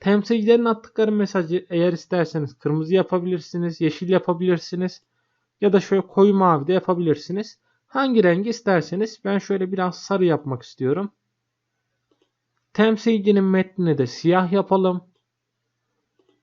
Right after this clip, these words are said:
Ziyaretçinin mesajını kırmızı, yazısını da yine buradan beyaz yapalım. Sarı biraz cırtlak durduysa, size de öyle geldiyse daha doğrusu, şuradan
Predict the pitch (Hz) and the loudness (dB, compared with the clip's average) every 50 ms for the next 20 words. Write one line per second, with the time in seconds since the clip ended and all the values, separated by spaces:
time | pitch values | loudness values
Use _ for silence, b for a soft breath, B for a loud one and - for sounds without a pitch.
0 | _ _ _ _ _ _ _ _ _ - 202 226 226 220 220 208 202 208 - - | _ _ _ _ _ _ _ _ _ 0 4 4 4 4 4 2 2 0 -2 -2
1 | 208 196 190 175 175 165 - - 156 139 135 123 113 117 - - 190 196 202 202 | 0 0 0 0 0 -2 0 0 0 0 0 -4 -6 -4 -2 0 2 2 4 2
2 | 202 180 180 196 196 196 180 185 - _ _ _ _ _ _ _ _ _ _ _ | 2 2 2 2 2 2 0 -4 -8 _ _ _ _ _ _ _ _ _ _ _
3 | _ - 196 208 208 190 180 165 - - 165 147 139 139 165 170 175 165 - _ | _ -2 2 2 2 2 0 -2 -4 -2 0 0 0 0 -2 -4 -4 -6 -12 _
4 | _ - 180 175 147 139 139 156 170 156 135 139 131 143 143 147 - _ - 165 | _ -6 -2 -2 0 -2 0 0 0 0 0 0 -2 -4 -6 -10 -14 _ -4 -2
5 | 170 151 139 143 156 147 139 139 135 - - 120 120 - _ _ _ _ _ _ | 0 2 2 2 0 0 0 -2 -2 -4 -8 -12 -12 -14 _ _ _ _ _ _
6 | _ _ _ _ _ _ _ _ _ _ - - 240 247 240 240 233 220 214 220 | _ _ _ _ _ _ _ _ _ _ -6 -2 0 2 2 2 4 4 2 2
7 | 208 202 - 214 208 - - 214 196 196 - _ - 190 180 165 175 180 160 135 | 2 2 0 0 0 0 -2 -2 -2 -2 -4 _ 0 0 0 0 0 0 0 -2
8 | - - 165 165 196 - - - - 180 175 160 170 170 170 165 165 151 151 160 | -2 -6 -6 -6 -8 -12 -18 -6 -2 0 0 2 2 2 4 4 2 2 2 2
9 | 156 151 151 151 156 165 151 - 147 135 123 127 123 127 123 123 120 123 123 127 | 2 2 2 0 -2 -2 -2 -2 -2 -2 -2 -2 -2 -2 -4 -4 -6 -6 -6 -8
10 | 123 - - 196 202 202 _ _ _ _ _ _ _ _ _ _ - 220 190 156 | -10 -10 -8 -6 -6 -6 _ _ _ _ _ _ _ _ _ _ -4 -2 -2 0
11 | 151 143 160 175 185 | 0 0 -2 -4 -8